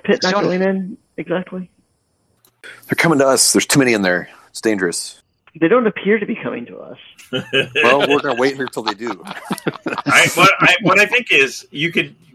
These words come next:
Speaker 4: Rex could either make, uh, Kim or, uh, Pitt the caller now if, if he's pissed enough. That, that, that seems to be an appropriate action.
Speaker 2: It's like Survivor all of a sudden.
Speaker 1: Yeah.
Speaker 4: Yeah.
Speaker 1: Uh,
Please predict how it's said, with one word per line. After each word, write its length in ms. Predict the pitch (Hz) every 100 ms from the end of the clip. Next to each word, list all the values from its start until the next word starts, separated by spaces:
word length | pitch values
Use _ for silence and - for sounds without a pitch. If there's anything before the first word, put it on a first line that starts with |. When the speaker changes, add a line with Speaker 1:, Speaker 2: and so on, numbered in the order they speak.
| 370
Speaker 4:
Rex 320 | 135 165 -
could 140 | - 143
either 200 | 143 135
make, 340 | 131 117 - 120 139
uh, 120 | 101 -
Kim 400 | - 131 135 131 -
or, 500 | 107 104 98 98 -
uh, 160 | 104 92 _
Pitt 260 | 139 117
the 80 | -
caller 440 | - 117 104 90 90
now 240 | 90 87
if, 160 | 85 -
if 180 | 101 -
he's 340 | 92 87 - -
pissed 260 | 95 -
enough. 260 | 90 85 - _ _ - - - - _ - _ _ 104
That, 180 | 101 101
that, 260 | 113 117
that 120 | 123
seems 240 | 120 135 120
to 80 | 113
be 100 | 107
an 80 |
appropriate 460 | 92 - 107 - 98
action. 320 | 87 82 - _ _ _ _ _ _ _ _ _ _ _ _ _ _ _ _ _
Speaker 2:
It's 120 | -
like 160 | 104 -
Survivor 640 | - 104 92 101 120 92
all 100 | 85
of 60 | 87
a 40 |
sudden. 340 | - 85 - 101 _ _ _ _ -
Speaker 1:
Yeah. 140 | - 90
Speaker 4:
Yeah. 180 | 101 92 - _ - - - _ _ _ _ _ _ _ _ -
Speaker 1:
Uh, 560 | - - 104 104 -